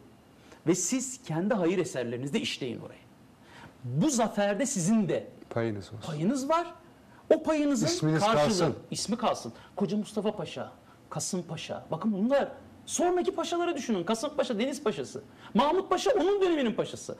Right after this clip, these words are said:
Speaker 1: Murat Paşa. Bakın ismi verilmiş Murat Paşa'ya.
Speaker 2: Evet.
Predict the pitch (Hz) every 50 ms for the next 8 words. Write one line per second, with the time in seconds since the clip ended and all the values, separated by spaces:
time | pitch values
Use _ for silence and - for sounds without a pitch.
0 | - - - 180 180 214 262 302 302 - 330 - - - 160 127 - - - -
1 | - - - - - - - - - 214 - 359 349 - - 392 392 381 381 349
2 | 330 285 247 - - 190 170 156 - - - - - - - - - - - -
3 | 135